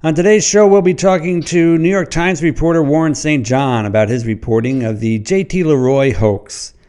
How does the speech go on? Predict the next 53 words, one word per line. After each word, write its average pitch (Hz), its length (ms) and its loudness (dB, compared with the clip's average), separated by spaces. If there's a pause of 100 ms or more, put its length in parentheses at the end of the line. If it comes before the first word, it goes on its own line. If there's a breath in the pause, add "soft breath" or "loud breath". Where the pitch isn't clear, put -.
(140)
How 196 100 -8
did 202 140 -2
he 196 60 -2
get 180 200 -2
one 190 140 0
of 170 60 -2
the 170 60 0
main 180 280 -2
players 143 400 -2
to 135 100 -10
crack? - 640 -8 (560 soft breath)
We'll 127 180 2
also 170 280 0
talk 139 340 -2
to 127 140 -2
Jessa 127 420 -2
Crispin 165 560 -4
of 123 400 -2
Bookslut 139 420 0
dot 110 300 0
com 143 580 -4 (440 soft breath)
about 180 200 0
the 190 60 -4
passing 190 460 -2
of 151 100 -6
two 220 160 -2
great 160 320 -4
feminist 156 540 -4
writers 107 400 0
this 107 240 -10
week 123 400 -6 (260 soft breath)
and 143 100 -6
who 165 120 0
we 170 100 2
should 139 220 -6
read 139 180 -2
now. 113 400 -4 (680 soft breath)
Plus, 220 240 0
we'll 202 100 2
have 175 160 2
the 160 80 2
U 175 140 0
K 175 260 0
report 139 480 0
from 127 160 -6
Mark 120 220 -4
Thwaite 143 400 -2
of 113 280 -4
Ready 113 200 0
Steady 107 260 -4
Book 110 260 -4
dot 113 280 -2
com. 165 520 -4